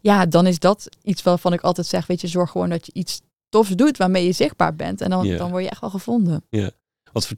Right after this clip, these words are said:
Speaker 2: wat voor opdrachten kwamen toen opeens op je af?
Speaker 1: Ja, toen kwamen er vanuit de gemeente bijvoorbeeld opdrachten om dingen te organiseren, maar ook vanuit, eh, industriepark, eh, eh, vanuit de investeringsmaatschappij. Ja, die, die zagen dat. En dan op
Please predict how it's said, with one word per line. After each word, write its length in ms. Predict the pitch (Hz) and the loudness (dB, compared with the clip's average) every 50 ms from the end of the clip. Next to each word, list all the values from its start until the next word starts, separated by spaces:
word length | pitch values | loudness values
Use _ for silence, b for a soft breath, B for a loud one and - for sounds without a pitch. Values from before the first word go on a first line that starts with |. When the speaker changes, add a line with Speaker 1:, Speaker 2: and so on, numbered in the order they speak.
| - - | -4 -4
Speaker 2:
wat 120 | 107 101 | -2 -2
voor 100 | - 110 | -2 -2
opdrachten 420 | - - 107 110 101 95 - 107 92 | -2 0 0 0 0 0 -2 -6 -4
kwamen 280 | - 98 95 95 95 90 | -2 -2 0 0 -2 -2
toen 120 | - 101 | -2 -2
opeens 220 | 95 90 92 95 | 0 0 -2 -4
op 80 | 92 - | -4 -6
je 80 | - - | -8 -8
af? 200 | - - - _ _ B B B B B | -10 -10 -12 _ _ B B B B B
Speaker 1:
Ja, 260 | - 359 370 320 233 | -2 2 2 2 2
toen 140 | - 208 190 | 2 -2 0
kwamen 280 | - 180 175 175 170 170 | 2 2 2 2 0 -4
er 60 | 160 | -6
vanuit 220 | - 160 156 160 | -6 -6 -6 -6
de 60 | - | -4
gemeente 360 | - - 170 175 185 226 233 226 | -2 0 0 2 2 2 2 2
bijvoorbeeld 320 | 208 190 202 185 185 - | 2 2 0 0 0 -2
opdrachten 460 | - 180 165 - - 147 - - 175 | -4 -4 -2 -4 -4 -6 -4 -2 -2
om 60 | 170 160 | -2 0
dingen 180 | 160 160 160 | 0 0 -2
te 100 | - - | -2 -2
organiseren, 840 | - 160 160 - 190 185 170 - 160 160 165 160 165 165 170 170 170 170 | -2 -2 -2 0 -2 -2 0 2 2 2 4 2 2 2 0 0 0 0
maar 180 | 165 170 - | 0 0 -2
ook 160 | - 165 160 | -2 -4 -6
vanuit, 340 | - - - 139 - 165 - | -6 -8 -6 -6 -6 -6 -6
eh, 280 | - - - - - - - | -6 -6 -6 -6 -6 -6 -6
industriepark, 920 | - 185 185 180 175 - - - 190 170 - - 175 170 170 170 170 165 - | -2 -2 0 0 -2 -2 -4 -4 -4 -2 0 2 2 2 2 0 -4 -8 -10
eh, 340 | - - - - - 160 - - | -10 -8 -6 -4 -4 -4 -4 -4
eh, 260 | - - - - 175 | -4 -4 -4 -4 -6
vanuit 220 | - - 185 175 | -6 -6 -6 -4
de 60 | - - | -4 -6
investeringsmaatschappij. 1080 | 196 190 202 - 180 165 165 160 - - 170 165 - 175 - - 175 165 160 160 160 | -6 -6 -4 -4 -2 -2 -2 -2 -4 -4 -4 -4 -4 -6 -6 -4 -4 -2 -2 -2 -2
Ja, 140 | 165 170 180 170 | -2 -4 -4 -6
die, 180 | - 156 - - _ | -6 -8 -8 -8 _
die 120 | - 156 | -10 -8
zagen 340 | - - 160 175 180 - 175 | -6 -4 -4 -4 -4 -4 -4
dat. 220 | 156 147 147 - - | -4 -4 -4 -6 -6
En 120 | - 170 | -6 -4
dan 140 | 160 160 160 | -4 -4 -4
op 60 | 160 | -6